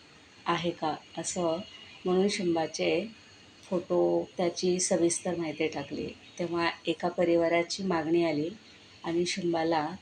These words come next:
त्याच्यावर जीवापाड प्रेम करणाऱ्या लोकांचे कायमस्वरूपी घर मिळाले. शिंबा हा खूप छान ट्रेन केलेला डॉगी आहे.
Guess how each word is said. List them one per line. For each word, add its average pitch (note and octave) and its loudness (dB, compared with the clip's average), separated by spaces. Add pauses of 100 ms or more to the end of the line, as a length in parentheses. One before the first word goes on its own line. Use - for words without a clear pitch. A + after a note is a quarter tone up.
त्याच्यावर F3 0
जीवापाड F3 0
प्रेम E3+ 0
करणाऱ्या D#3+ -4 (560)
लोकांचे F3 2
कायमस्वरूपी F3 2
घर D#3 -8
मिळाले. D3+ -8 (640)
शिंबा G3 0
हा F#3 -2 (240)
खूप A3 0
छान F#3 -2
ट्रेन F3+ 0
केलेला E3 0
डॉगी D3+ -2
आहे. D3+ -10